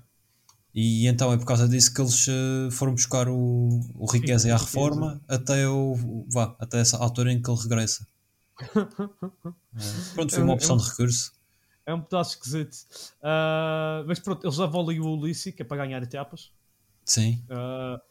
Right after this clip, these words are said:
Speaker 2: portanto, estes três, tu já não podes assim contar
Speaker 1: Ah,
Speaker 2: muito
Speaker 1: olha,
Speaker 2: com
Speaker 1: só,
Speaker 2: eles.
Speaker 1: só para te corrigir, que é para, para depois este podcast não ficar com, com as neiras, não é o Molano, é o Álvaro Rodrigo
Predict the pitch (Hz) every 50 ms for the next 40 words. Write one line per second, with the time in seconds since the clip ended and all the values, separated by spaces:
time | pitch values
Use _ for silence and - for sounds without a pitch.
0 | _ _ _ _ - - - 185 175 156 143 120 - - - 175 - - - -
1 | - 180 180 165 151 143 127 - - 151 160 165 165 156 - - 160 120 147 -
2 | - 165 131 - 170 165 147 - 170 156 147 139 139 151 156 147 135 120 113 147
3 | 139 143 139 127 - 165 147 147 151 - - 147 120 113 113 120 127 127 - -
4 | - - 117 - 123 113 120 - - - 127 120 117 - - 123 123 117 120 120
5 | - - 123 117 107 104 - - - 113 117 - - 120 110 - - 120 120 120
6 | - 113 107 117 - 113 110 110 107 107 107 107 104 - 117 110 101 104 107 110
7 | 117 113 117 131 131 131 135 135 135 131 131 127 123 117 107 98 95 95 95 120
8 | - 110 120 123 123 123 120 123 120 120 123 127 127 123 127 127 123 107 107 117
9 | 113 113 98 98 101